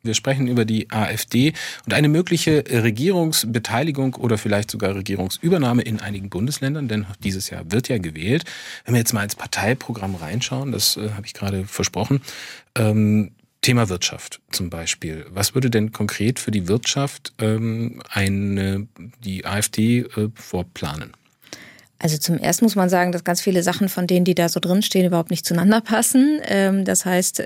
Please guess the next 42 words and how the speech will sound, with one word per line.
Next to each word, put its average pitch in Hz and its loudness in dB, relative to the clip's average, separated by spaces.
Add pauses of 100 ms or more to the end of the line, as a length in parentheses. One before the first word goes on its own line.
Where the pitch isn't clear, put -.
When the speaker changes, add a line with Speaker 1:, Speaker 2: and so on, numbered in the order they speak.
Speaker 2:
wenn 185 0
das 185 -2
jetzt 185 -2
etwas - -2
erratisch 180 0
<laughs> - -4
klingt, - 0
dann 190 0
liegt 202 -2
es 190 2
nicht - 0
an 180 0
mir, 214 4 (300)
sondern 185 0
an 190 0
der 185 2
Partei. 185 0 (460)
Ähm, 185 4
es 185 2
gibt - -2
da 185 4
eben 180 0
in 185 0
bestimmten 214 6
Bereichen 185 0
Vorschläge, 180 0
den 165 -2
Staat - -2
sehr 180 2
weit 175 2
zurückzufahren. 233 0
Also 180 -6
wenn 190 -10
man 175 -10
zum - -18
Beispiel - -10
an 175 -10
Sozialpolitik, 180 -6
Rentenpolitik 180 0
und 170 -6
anderes 208 0
denkt. 220 4